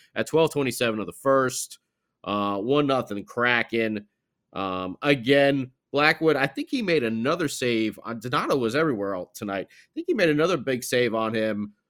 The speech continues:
uh, when he moved in tight, and I think he went on a re-, he went to his backhand, and then there was a rebound there as well. Um, Blackwood was on his game there in the first period. He looked, he looked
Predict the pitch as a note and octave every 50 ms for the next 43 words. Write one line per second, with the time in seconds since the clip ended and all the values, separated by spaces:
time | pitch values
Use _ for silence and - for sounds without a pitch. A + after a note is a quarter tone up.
0 | _ _ _ - G2+ A2 A2+ A2 G#2+ A#2+ B2+ C3 B2 A#2 C3 D#3 F3+ G#3+ E3+ C#3+
1 | C#3 A#2+ G#2+ - - - E3+ F#3 G#3+ A3 F#3+ D3 B2+ B2 B2+ G#3+ D4 C#4 F#3 E3+
2 | D#3+ C#3+ A#2+ G#2 F#2+ F#2+ G2+ B2+ E3+ F3 - - - C3 A#2 C3 E3 E3+ D#3+ -
3 | C#3 A#2+ G#2 F#2 - C3+ C3 D3+ E3+ E3 - F#3 F3+ F3 E3+ E3+ E3+ E3 - _
4 | _ _ _ _ _ _ _ _ _ _ - A#2 A2+ A2 A2 C3+ E3 F3 F3 C#3+
5 | C3+ A2 G#2+ G2 G2 G#2+ C#3 F3 G#3+ G#3 G#3 G#3 G3+ G3+ G#3 G3 G3+ G3+ G3+ G3+
6 | G3+ G3 F3+ D3 - D3 D3 E3 E3+ F#3 F#3+ G#3 A3 A3 _ _ _ _ _ _
7 | _ _ _ _ _ _ _ _ G#2+ A#2 A#2+ A#2+ A#2+ A#2+ A#2+ A#2 A2+ G2 - _
8 | A2 D#3 D#4 D4 - C#4 B3 G#3 F3 E3 D3+ A#2+ B2 - D3+ E3+ G3 A3 G#3+ F#3+
9 | F3 D3+ B2 D3+ D#3+ F3+ G#3 G3+ D3 C#3 C3+ C3+ B2+ A#2 - - D#3+ E3+ F3 E3+
10 | - - F#3 D#3+ C3 A#2+ B2+ D3+ D#3 D#3+ D#3 - - B2 B2 D3 D#3+ E3+ F3+ F#3+
11 | F3+ F#3 -